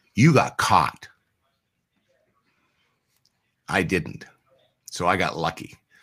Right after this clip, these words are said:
'Cause I, you know, I used to be an unlicensed pharmacist. And, uh, back in those days, they weren't,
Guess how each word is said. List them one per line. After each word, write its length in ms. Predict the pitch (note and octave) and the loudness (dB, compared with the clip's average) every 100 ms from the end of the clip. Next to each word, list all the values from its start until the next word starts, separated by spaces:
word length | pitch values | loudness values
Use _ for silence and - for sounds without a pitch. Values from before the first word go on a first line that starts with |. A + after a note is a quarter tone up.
| _ _ | _ _
'Cause 140 | - | -2
I, 120 | A#2 A2 | 0 2
you 100 | D3 | 2
know, 180 | A#2 D#2+ | 0 0
I 40 | |
used 200 | G2+ G#2 | 0 0
to 80 | - | 0
be 100 | F#2+ | 0
an 100 | F#2+ | 0
unlicensed 540 | F#2 G2+ G2 - F2+ - | 0 0 2 0 -2 -2
pharmacist. 640 | A#2+ E3+ - - - - - - - _ | 0 0 0 -4 -8 -10 -16 -20 -20 _
And, 460 | - F#2+ F#2 F2+ F2 | -2 0 2 0 -4
uh, 320 | - F2 F2 E2 | -4 -2 -2 -2
back 300 | E2 G2+ G#2+ | 0 0 0
in 80 | |
those 260 | F#2 A#2+ C3 | 2 2 2
days, 260 | F#2+ F2 E2 | 0 0 -2
they 120 | F2 | -4
weren't, 320 | E2+ F2+ E2 | -2 -4 -6